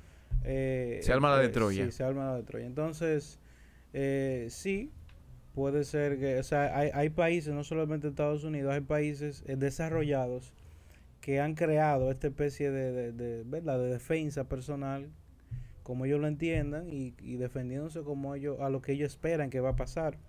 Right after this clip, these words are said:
Speaker 1: No creo que lleguemos a ese punto.
Speaker 2: ¿A, a
Speaker 1: Creo
Speaker 2: cuál punto?
Speaker 1: al punto de, de,
Speaker 2: De que
Speaker 1: de,
Speaker 2: haya gente
Speaker 1: de
Speaker 2: que
Speaker 1: hacer el planeta inhabitable, como para que yo tenga que esconderme dentro de un asunto.
Speaker 2: No, porque no todo el
Speaker 1: Creo
Speaker 2: mundo
Speaker 1: que,
Speaker 2: puede.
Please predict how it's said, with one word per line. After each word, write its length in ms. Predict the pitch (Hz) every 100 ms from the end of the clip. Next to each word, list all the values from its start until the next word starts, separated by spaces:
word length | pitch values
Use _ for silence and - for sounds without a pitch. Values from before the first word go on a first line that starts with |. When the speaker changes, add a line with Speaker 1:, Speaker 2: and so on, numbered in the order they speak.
| - - - - - -
Speaker 1:
No 140 | 151
creo 180 | 160 190
que 80 | 185
lleguemos 380 | 175 170 175 170
a 80 | 170
ese 160 | 165
punto. 480 | 160 185 175 151 143 - - - -
Speaker 2:
¿A, 60 | 110
a 80 |
Speaker 1:
Creo 200 | 107 123
Speaker 2:
cuál 180 | 143 143
punto? 380 | 127 110 98 95 - -
Speaker 1:
al 200 | 139 135
punto 500 | 131 143 160 156 160
de, 320 | 156 151 147 139
de, 260 | 135 131
Speaker 2:
De 100 | 120
que 100 | 123
Speaker 1:
de, 40 | 131
Speaker 2:
haya 140 | 139
gente 160 | 151 147
Speaker 1:
de 80 |
Speaker 2:
que 40 | 151
Speaker 1:
hacer 320 | 147 - 170
el 100 | 180
planeta 340 | 165 170 170 165
inhabitable, 800 | 160 151 143 160 151 127 123 131 - - - - - -
como 240 | 139 143
para 220 | 135 139 135
que 80 |
yo 80 | 139
tenga 200 | 143 160
que 80 | 156
esconderme 600 | 156 156 151 147 151 151
dentro 320 | 151 151 147
de 160 | 147 147
un 220 | 147 147
asunto. 340 | 147 165 160 151
Speaker 2:
No, 400 | 151 170 190 233
porque 240 | 233 208 180
no 160 | 143 185
todo 140 | 202
el 60 | 190
Speaker 1:
Creo 100 | 180
Speaker 2:
mundo 160 | 180 165
Speaker 1:
que, 120 | 190
Speaker 2:
puede. 360 | 117 107 104